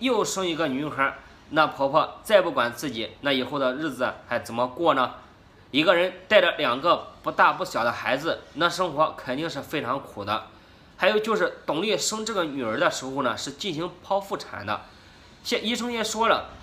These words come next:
必须两年之后才能再怀孩子，否则对身体伤害很大的。这董丽呢，思前想后，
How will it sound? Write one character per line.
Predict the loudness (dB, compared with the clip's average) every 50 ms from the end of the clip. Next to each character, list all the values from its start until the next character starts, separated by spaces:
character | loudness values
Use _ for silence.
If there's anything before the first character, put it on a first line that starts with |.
| -8
必 | -4 -2 -2 -2
须 | -2 -4 -4 -2
两 | -2 -2 -2 0
年 | -2 -2 -2
之 | -2 -4 -6
后 | -4 -4 -4 -6 -6
才 | -10 -12 -8 -6 -6
能 | -6 -4
再 | -2 -2 -2
怀 | -2 -2 -6
孩 | -8 -8 -8 -6 -6 -4
子， | -4 -4 -6 -6 -6 -12 -20 -20 -20 -20 -20 -20 -14
否 | -6 -4 -2 -2 0
则 | 2 2 2
对 | 2 0 -2
身 | -2 -2 -4 -4 -4
体 | -6 -6
伤 | -6 -2 0 0 0
害 | 0 -2 -2 -4 -4
很 | -6 -10 -12 -14 -14 -6 2
大 | 6 6 6 6
的。 | 4 2 -4 -6 -10 -18 -20 -20 -20 -20 -20 -20 -20 -20 -20 -20 -20 -20 -20 -10 -2
这 | 2 4 4 4 2 0 -4 -4
董 | -2 0 0 2
丽 | 2 2
呢， | 4 4 4 2 0 -4 -12 -18 -16
思 | -12 -10 -4 -4 -4
前 | -2 0 -2 -2 -2
想 | -2 -4 -4 -4 -4
后， | -4 -2 -4 -4 -4